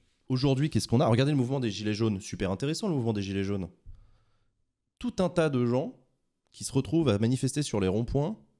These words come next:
pour demander la démission du président de la République. Mais surtout,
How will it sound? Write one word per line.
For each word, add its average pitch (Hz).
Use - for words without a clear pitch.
pour 127
demander 104
la 98
démission 98
du 92
président 87
de 85
la 82
République. 101
Mais 98
surtout, 170